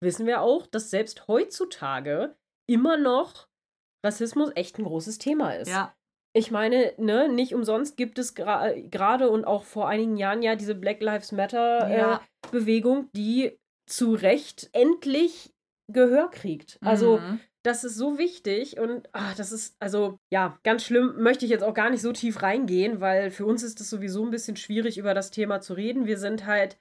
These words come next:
Speaker 1: zwei weiße Frauen.
Speaker 2: Mhm.
Speaker 1: Uns dazu zu äußern, ist halt schwierig, ohne vielleicht jemanden dabei zu haben, der wirklich von Rassismus betroffen ist in der Hinsicht. Deswegen möchte ich da auch gar nicht so deep reingehen, damit man eben auch nichts Falsches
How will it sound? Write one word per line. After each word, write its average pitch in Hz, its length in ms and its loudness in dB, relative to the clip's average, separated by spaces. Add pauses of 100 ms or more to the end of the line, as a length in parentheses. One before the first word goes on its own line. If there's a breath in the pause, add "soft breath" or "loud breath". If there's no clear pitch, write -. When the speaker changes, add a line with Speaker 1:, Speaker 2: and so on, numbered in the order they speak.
Speaker 1:
zwei 196 400 0
weiße 190 340 -2
Frauen. 220 600 0
Speaker 2:
Mhm. 185 420 -8 (320)
Speaker 1:
Uns 226 260 2
dazu 214 340 -2
zu 196 200 -4
äußern, 226 340 2
ist 214 220 -4
halt 202 180 0
schwierig, 247 800 -4
ohne 214 260 2
vielleicht 214 400 -2
jemanden 208 440 0
dabei 180 380 0
zu 208 260 -4
haben, 196 400 -2
der 180 240 0
wirklich 185 280 -6
von 190 160 -2
Rassismus 180 560 -6
betroffen 202 500 -4
ist 254 180 -4
in 240 140 -4
der 233 120 -2
Hinsicht. 247 500 -6 (380)
Deswegen 190 320 -4
möchte 202 260 -4
ich 214 100 -10
da 196 100 -2
auch 180 120 -4
gar 185 160 -2
nicht 196 140 -8
so 190 100 -6
deep 185 300 -8
reingehen, 190 640 -2
damit 180 320 -2
man 180 160 -2
eben 175 160 -2
auch 175 220 -4
nichts 180 260 -6
Falsches 175 640 -6